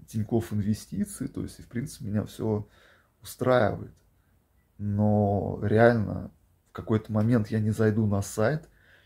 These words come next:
и у меня спишут просто, че, все бабло, потому что они там че-то придумают, и под прикрытием того, что они же уведомили, что, ну, в какой-то момент, я думаю, что можно будет зайти на сайт, и, а,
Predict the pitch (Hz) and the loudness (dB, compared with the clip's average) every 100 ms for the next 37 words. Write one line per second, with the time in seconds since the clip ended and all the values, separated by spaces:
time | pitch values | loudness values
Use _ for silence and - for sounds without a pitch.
0 | _ - 98 95 98 110 110 - 113 - | _ -6 -4 -2 2 2 0 -4 -6 -4
1 | - - 92 - 87 - 85 87 - 95 | -12 -8 -10 -10 -16 -8 -8 -6 -8 -6
2 | 87 87 110 127 175 165 - - 92 92 | -2 0 4 4 4 0 -8 -8 -6 -6
3 | - 95 95 92 90 98 - - 113 104 | -6 -6 -4 -8 -8 -8 -10 -4 -2 2
4 | 143 185 139 90 - - - - 101 104 | 4 4 4 0 -4 -20 -14 -6 0 2
5 | 104 104 90 - - - - 110 110 117 | 2 2 0 -8 -16 -14 -6 -6 -2 -2
6 | 110 95 101 104 101 98 - 95 92 95 | -2 -4 -4 -2 0 -2 -4 -4 -2 -2
7 | 90 90 90 92 107 196 185 98 85 - | -4 -4 -2 2 2 2 0 -2 -4 -8
8 | 85 82 - _ - 101 - 95 104 107 | -8 -8 -10 _ -6 -6 -6 -4 -2 2
9 | 107 113 101 104 101 107 95 - - 90 | 4 4 2 0 0 0 -4 -6 -8 -8
10 | - - - 104 104 104 95 104 107 117 | -10 -20 -6 -4 -2 0 0 0 0 -2
11 | 101 104 - 120 - 101 101 110 - - | -4 -2 2 0 0 -4 -4 -6 -14 -20
12 | - - | -14 -6